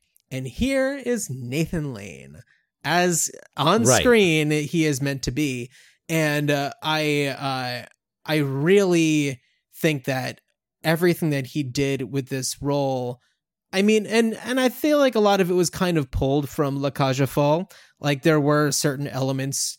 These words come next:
Speaker 1: to it that, you know, I believe he is taking from that,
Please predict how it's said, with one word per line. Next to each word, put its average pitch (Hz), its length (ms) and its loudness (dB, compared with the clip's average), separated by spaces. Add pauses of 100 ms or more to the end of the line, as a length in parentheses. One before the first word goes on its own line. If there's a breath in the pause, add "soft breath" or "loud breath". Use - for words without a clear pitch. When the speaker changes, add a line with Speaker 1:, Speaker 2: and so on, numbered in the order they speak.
Speaker 1:
to 147 180 2
it 131 140 -4
that, 131 360 -8
you 147 180 -6
know, 120 320 -8
I 135 100 -8
believe 131 440 -8
he 131 160 -4
is 123 220 -8
taking 127 440 -8
from 123 280 -6
that, 143 280 -6